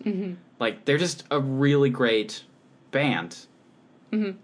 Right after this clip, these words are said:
Speaker 2: But they're propped up as this, like, the Beatles with, uh, angels singing and
Speaker 1: Right, and you can say that without any context
Speaker 2: Right.
Speaker 1: to it, and, like, everyone will agree.
Speaker 2: Right. It's
Speaker 1: Like, blindly without even knowing.
Speaker 2: There's such
Speaker 1: Yeah.
Speaker 2: an, there's such an institution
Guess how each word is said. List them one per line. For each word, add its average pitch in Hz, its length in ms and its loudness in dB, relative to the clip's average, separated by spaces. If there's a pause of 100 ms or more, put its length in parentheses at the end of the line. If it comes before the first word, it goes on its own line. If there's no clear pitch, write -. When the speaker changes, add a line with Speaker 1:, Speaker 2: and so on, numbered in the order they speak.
(120)
Speaker 2:
But 147 180 0
they're 139 100 4
propped 151 420 4
up 147 180 4
as 135 220 2
this, - 300 -4
like, 113 380 0 (460)
the 247 200 6
Beatles 269 920 4
with, 175 240 -4 (140)
uh, - 140 -12 (540)
angels 123 380 2
singing 107 400 0
and 101 240 -6 (1000)
Speaker 1:
Right, 214 240 4
and 214 100 2
you 220 80 4
can 220 160 2
say 233 200 6
that 214 140 6
without 202 320 4
any 202 200 2
context 190 880 -2 (400)
Speaker 2:
Right. 151 360 2
Speaker 1:
to 269 160 6
it, 208 140 6
and, 196 140 4
like, 190 160 2
everyone 175 480 0
will 175 140 -4
agree. 175 480 -6
Speaker 2:
Right. 90 320 0 (480)
It's 185 240 4
Speaker 1:
Like, 175 40 -6
blindly 220 460 6
without 208 320 4
even 190 260 0
knowing. 180 300 0
Speaker 2:
There's 196 180 4
such 190 400 2
Speaker 1:
Yeah. 185 140 0
Speaker 2:
an, 185 80 -6
there's 185 240 2
such 240 240 2
an 247 120 2
institution 175 1000 -2